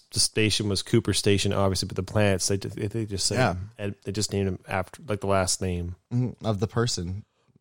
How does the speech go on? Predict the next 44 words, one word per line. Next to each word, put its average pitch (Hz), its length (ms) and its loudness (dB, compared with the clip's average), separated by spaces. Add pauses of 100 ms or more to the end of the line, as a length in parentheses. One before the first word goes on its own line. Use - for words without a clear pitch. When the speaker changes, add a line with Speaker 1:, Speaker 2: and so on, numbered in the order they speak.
(100)
Speaker 2:
That's - 240 0
Speaker 1:
I 156 80 6
would 147 140 6
hate 131 200 2
to 131 60 0
have 117 60 4
a 107 80 0
planet 104 240 -2
named 95 220 -4
after 92 280 0
me. 87 160 -2 (380)
Come 147 140 -2
Speaker 2:
Why? 165 60 6
Speaker 1:
up 104 60 4
with, 87 100 -2
come - 120 -6
up 147 40 0
with 143 100 -4
a 135 40 2
better 110 240 4
name. 95 360 2 (120)
I 160 80 6
don't 135 140 8
know, 131 40 2
something - 220 -2
cooler 156 240 4
like 110 160 4
Greg. 104 420 2 (720)
Speaker 2:
Okay, 123 180 4
but, 120 260 2
like, 120 280 0
you 123 60 2
can 135 120 2
imagine 113 560 6
maybe 113 200 4
the 98 120 0
culture 110 500 0 (120)
would 95 200 -8 (200)
evolve 104 380 2
in 101 80 2
such - 220 -4
a 101 40 0
way 98 200 0
that 92 200 -2